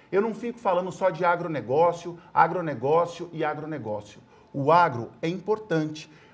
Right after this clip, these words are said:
mas existem outros setores nesse estado, como a agricultura familiar, os pequenos empresários.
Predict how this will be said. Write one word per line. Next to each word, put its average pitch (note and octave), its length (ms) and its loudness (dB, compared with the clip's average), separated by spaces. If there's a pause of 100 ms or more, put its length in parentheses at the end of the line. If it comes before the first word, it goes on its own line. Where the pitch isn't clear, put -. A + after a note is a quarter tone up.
mas F#3+ 180 0
existem G#3+ 440 -6
outros F#3 240 -10
setores D3 480 -4
nesse B2+ 240 -8
estado, G#2+ 520 -6 (280)
como G3+ 480 4 (100)
a D#3+ 60 2
agricultura F3+ 580 -2
familiar, D#3 640 0
os C3+ 100 -12
pequenos D3+ 480 -8
empresários. C#3+ 840 -6